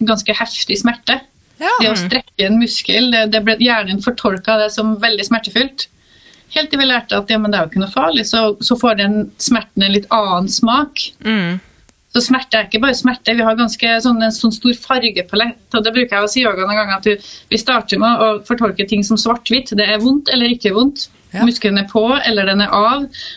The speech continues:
Speaker 1: du er avslappet eller ikke avslappet, så tenker jeg at, men her har vi jo hele regnbuens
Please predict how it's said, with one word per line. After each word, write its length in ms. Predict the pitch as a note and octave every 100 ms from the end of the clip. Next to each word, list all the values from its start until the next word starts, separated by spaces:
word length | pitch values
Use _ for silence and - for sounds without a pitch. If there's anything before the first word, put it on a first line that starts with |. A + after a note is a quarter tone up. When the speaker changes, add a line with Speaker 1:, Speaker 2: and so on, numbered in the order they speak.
| -
Speaker 1:
du 180 | G3+ G#3
er 240 | G#3 G#3 G#3
avslappet 560 | A3 G3+ - F3+ G3
eller 140 | G#3+ A3+
ikke 200 | A#3+ G3
avslappet, 320 | G#3 G3+ G3
så 20 | G3+
tenker 180 | G#3 G3
jeg 40 |
at, 60 | G#3
men 80 | G3
her 140 | G#3+
har 120 | A3
vi 80 | G3
jo 80 | G3+
hele 760 | G3 - - C4+ C4+ A#3+ G3 G#3
regnbuens 580 | A3+ G#3+ F#3 F3+ G3+